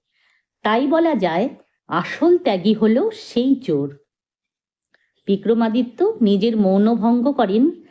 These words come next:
যার ফলে বেতাল পুনরায় ছাড়া পেয়ে যায় ও নিজের গন্তব্যে গিয়ে উপস্থিত হয়। আর বিক্রমাদিত্য সেখানেই দাঁড়িয়ে দাঁড়িয়ে বেতালের উড়ে যাওয়া দেখতে থাকেন।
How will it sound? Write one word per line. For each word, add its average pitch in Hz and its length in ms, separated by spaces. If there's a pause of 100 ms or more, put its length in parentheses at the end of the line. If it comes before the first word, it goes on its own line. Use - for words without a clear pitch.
(240)
যার 185 240
ফলে 262 380
বেতাল 202 580
পুনরায় 226 420
ছাড়া 190 340
পেয়ে 285 300
যায় 151 340 (540)
ও 185 100
নিজের 190 380
গন্তব্যে 180 680
গিয়ে 269 320 (160)
উপস্থিত 165 580
হয়। 147 240 (460)
আর 170 160
বিক্রমাদিত্য 220 1120 (160)
সেখানেই 233 680
দাঁড়িয়ে 185 360
দাঁড়িয়ে 254 440
বেতালের 185 540
উড়ে 180 240
যাওয়া 226 320 (140)
দেখতে 165 340
থাকেন। 147 600